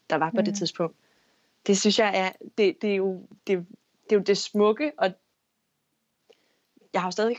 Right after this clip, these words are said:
Speaker 1: rigtig mange, der læser med, som ikke er blevet gravide, og som, som er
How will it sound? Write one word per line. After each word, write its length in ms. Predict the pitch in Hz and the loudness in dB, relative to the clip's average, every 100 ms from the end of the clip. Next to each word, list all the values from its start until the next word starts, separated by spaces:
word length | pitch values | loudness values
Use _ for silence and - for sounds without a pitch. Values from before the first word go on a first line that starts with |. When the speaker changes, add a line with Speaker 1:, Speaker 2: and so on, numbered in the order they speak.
| - | -4
Speaker 1:
rigtig 220 | 190 202 | -4 -4
mange, 180 | 180 175 | -8 -8
der 60 | 196 | -8
læser 220 | 180 165 | -8 -8
med, 160 | 165 190 | -8 -8
som 160 | 175 | -6
ikke 120 | 170 | -4
er 40 | 220 | -2
blevet 180 | 202 190 | -2 -4
gravide, 320 | 185 180 180 | -6 -6 -8
og 80 | 170 | -6
som, 200 | 160 147 _ _ _ _ _ _ _ _ _ _ _ _ _ - | -8 -8 _ _ _ _ _ _ _ _ _ _ _ _ _ -16
som 200 | - 170 | -8 -4
er 180 | 165 165 | -4 -4